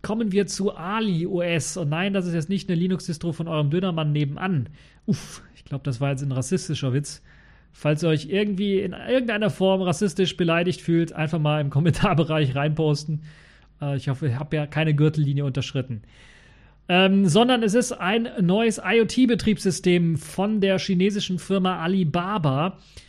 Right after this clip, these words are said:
Die hat ja bereits zweitausendelf angefangen, damit fleißig an einem Android-Ableger namens Juno O S zu arbeiten. Ich hatte, glaub ich, davon auch berichtet.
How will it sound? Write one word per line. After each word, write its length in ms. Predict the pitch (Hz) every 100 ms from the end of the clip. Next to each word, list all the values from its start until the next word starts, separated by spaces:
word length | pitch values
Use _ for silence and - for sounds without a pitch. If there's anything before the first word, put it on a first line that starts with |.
| - - -
Die 160 | 160 202
hat 160 | 208 202
ja 100 | 196
bereits 400 | 175 175 180 -
zweitausendelf 1200 | 185 180 170 160 147 - 196 240 226 160 - -
angefangen, 580 | 170 180 185 170 165 165
damit 320 | 156 160 156
fleißig 1040 | - - 147 - 165 202 233 - 175 -
an 80 | 180
einem 240 | 175 165
Android-Ableger 760 | 180 196 196 185 165 156 175 165
namens 420 | 156 151 151 -
Juno 360 | - 226 233 175
O 80 | 156
S 380 | 143 123 - -
zu 220 | - 156
arbeiten. 560 | 135 143 160 175 196 190
Ich 120 | -
hatte, 180 | 160 165
glaub 200 | 156 151
ich, 100 | -
davon 240 | 139 156
auch 220 | 147 190
berichtet. 540 | - 127 131 - 202